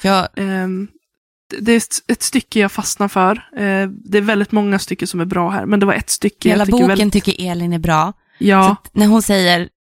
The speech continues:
Speaker 1: att va-, all-, väldigt många stycken är bra här, det är som att jag säger när jag pratar om The Wasteland. Och min favoritdel är också den här. Och
Speaker 2: Ja.
Speaker 1: min favoritdel, det är den här. Det, det,
Speaker 2: Man kan
Speaker 1: det är
Speaker 2: inte
Speaker 1: den.
Speaker 2: välja. Man
Speaker 1: Nej,
Speaker 2: kan,
Speaker 1: det går inte.
Speaker 2: <clears throat> man kan inte.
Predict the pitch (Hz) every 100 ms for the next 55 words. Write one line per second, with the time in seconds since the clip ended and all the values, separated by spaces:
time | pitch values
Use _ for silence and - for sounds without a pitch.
0 | 190 180 - - - 190 196 196 190 -
1 | 202 196 202 196 196 240 - 269 220 175
2 | 156 170 180 196 185 185 180 - 196 190
3 | 185 175 175 180 190 180 180 175 170 170
4 | - 185 185 202 202 - 175 170 190 -
5 | - - - 311 311 330 330 320 - 392
6 | 285 233 - 262 285 359 - - - -
7 | 269 285 - 339 339 359 480 381 - -
8 | 208 277 214 180 165 180 180 - 277 -
9 | - - - 214 - 220 208 208 254 220
10 | 190 196 185 190 180 208 - - 208 -
11 | 135 - - 311 285 220 - 190 175 196